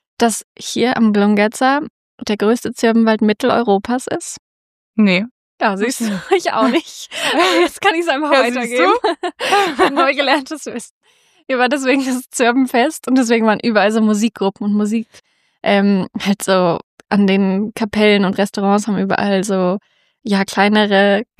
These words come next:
Speaker 1: Kapellmusiker, wie nennt man das, kleine Orchester gespielt.
Speaker 2: Mhm.
Speaker 1: Und deswegen bin ich ganz viel ohne Kopfhörer gelaufen und hab da einfach zugehört und ja, es war ganz,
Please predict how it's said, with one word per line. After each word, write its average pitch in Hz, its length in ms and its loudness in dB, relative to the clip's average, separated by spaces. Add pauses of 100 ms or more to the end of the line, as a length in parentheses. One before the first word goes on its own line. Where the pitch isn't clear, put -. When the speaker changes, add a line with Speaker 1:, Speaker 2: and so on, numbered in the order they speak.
(400)
Speaker 1:
Kapellmusiker, 226 800 2
wie 233 80 2
nennt 226 200 2
man 226 120 -2
das, 220 360 -4 (120)
kleine 233 260 2
Orchester 240 420 -2
gespielt. 254 560 -2 (160)
Speaker 2:
Mhm. 220 360 0
Speaker 1:
Und 226 400 4
deswegen 214 280 2
bin 202 80 4
ich 202 80 -2
ganz 190 240 0
viel - 120 -2
ohne 180 180 -2
Kopfhörer 226 440 -6
gelaufen 202 420 -2
und 208 80 0
hab - 120 -2
da - 80 -6
einfach 214 380 -4
zugehört 220 580 2
und 202 320 -2 (840)
ja, 214 180 4
es 220 140 -2
war 220 120 2
ganz, 214 460 -2